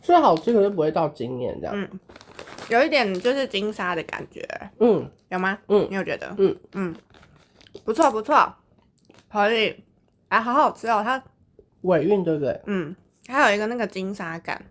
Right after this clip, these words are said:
Speaker 2: 好吃。
Speaker 1: 嗯。
Speaker 2: 好。
Speaker 1: 真的好像金沙哦。
Speaker 2: 对不对？
Speaker 1: 嗯。
Speaker 2: 很像金沙吧？
Speaker 1: 日-，
Speaker 2: 那
Speaker 1: 日版的金沙。
Speaker 2: 嗯。而且这应该有没有比金沙便宜？就是感觉，就是吃起来感觉好像会比金沙要来得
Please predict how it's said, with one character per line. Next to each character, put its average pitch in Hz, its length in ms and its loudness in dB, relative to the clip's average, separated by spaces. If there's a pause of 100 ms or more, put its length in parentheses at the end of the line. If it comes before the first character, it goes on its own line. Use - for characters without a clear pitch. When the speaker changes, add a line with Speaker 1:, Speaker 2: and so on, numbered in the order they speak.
(340)
Speaker 2:
好 170 180 2
吃。 214 100 0 (120)
Speaker 1:
嗯。 381 60 -10 (1120)
Speaker 2:
好。 202 160 6
Speaker 1:
真 247 100 6
的 254 60 8
好 190 120 6
像 185 180 -2
金 147 220 -2
沙 139 200 -8
哦。 107 140 -10 (120)
Speaker 2:
对 269 100 2
不 226 80 0
对？ 233 80 6 (280)
Speaker 1:
嗯。 180 100 -4
Speaker 2:
很 196 60 -2
像 285 180 -2
金 214 180 -6
沙 190 200 -6
吧？ - 220 -8 (800)
Speaker 1:
日-， 349 60 4
Speaker 2:
那 302 140 6 (160)
Speaker 1:
日 269 240 0
版 165 220 -2
的 143 120 -4
金 156 260 -6
沙。 151 360 -6
Speaker 2:
嗯。 208 360 -2 (680)
而 - 100 -4
且 427 140 0
这 370 100 4
应 392 80 2
该 359 240 4 (340)
有 196 80 -10
没 202 80 0
有 226 60 2
比 175 180 -6
金 196 220 -6
沙 190 160 -4
便 - 140 -12
宜？ - 60 -10
就 453 160 4
是 - 80 2
感 196 200 6
觉， 196 160 2
就 247 120 -2
是 359 120 -2
吃 311 260 -6
起 302 120 -4
来 175 140 2
感 170 180 -4
觉 170 100 -8
好 180 160 -6
像 277 300 -2 (760)
会 - 160 -2
比 180 180 -2
金 196 220 -2
沙 202 120 0
要 202 100 4
来 - 160 -2
得 - 240 -10